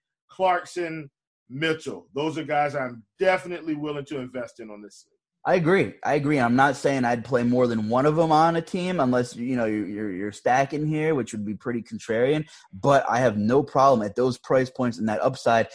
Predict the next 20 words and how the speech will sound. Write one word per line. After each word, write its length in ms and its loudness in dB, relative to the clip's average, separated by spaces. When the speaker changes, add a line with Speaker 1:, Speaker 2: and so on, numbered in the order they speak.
Speaker 2:
And 100 2
the 60 0
Lakers 360 2
haven't 260 2
done 140 2
anything 320 0
to 100 -6
really 300 0
wow 380 2
me 200 2
defensively 760 0
yet. 280 0
And 260 -2
Donovan 380 6
Mitchell, 380 2
under 180 0
seven 360 0
K 200 2
on 200 4
FanDuel, 800 2